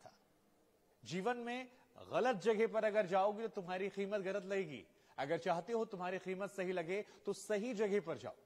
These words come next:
तुम्हारी सही कीमत, तुम्हारी सही अहमियत का अंदाजा होगा।"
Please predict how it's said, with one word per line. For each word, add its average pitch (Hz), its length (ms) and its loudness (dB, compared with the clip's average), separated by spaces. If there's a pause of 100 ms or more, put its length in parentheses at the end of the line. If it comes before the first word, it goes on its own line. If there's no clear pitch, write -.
(640)
तुम्हारी 160 400 -2
सही 196 320 -2
कीमत, 185 380 -6 (180)
तुम्हारी 170 320 -2
सही 196 340 -4
अहमियत 180 340 -6
का 170 80 -10
अंदाजा 120 340 -4
होगा।" - 220 -20